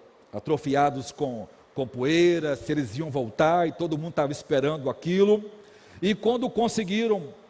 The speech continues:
quando conseguiram, é, é, é, voltar à comunicação, eles só conseguiram falar uma única frase. E sabe qual foi a frase que o astronauta, o Loven, transmitiu?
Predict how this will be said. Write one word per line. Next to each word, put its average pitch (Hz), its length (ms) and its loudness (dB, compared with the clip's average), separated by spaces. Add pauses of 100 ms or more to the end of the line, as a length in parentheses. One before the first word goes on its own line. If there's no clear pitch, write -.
(360)
quando 170 420 0
conseguiram, 175 920 -4 (280)
é, 139 100 -4
é, 143 360 -4
é, 123 340 0 (440)
voltar 151 720 0
à 147 180 2
comunicação, 147 880 -6 (480)
eles 156 160 0
só 160 160 -2
conseguiram 151 640 -2
falar 147 760 0
uma 165 200 -8
única 147 480 -8
frase. - 540 -12 (720)
E 170 60 -2
sabe 190 260 0
qual 165 180 -4
foi 175 240 -2
a 139 100 -2
frase 139 460 -2
que 139 240 -4
o 123 100 0
astronauta, 123 840 -2 (420)
o 127 60 -6
Loven, 127 480 0 (160)
transmitiu? 120 680 -6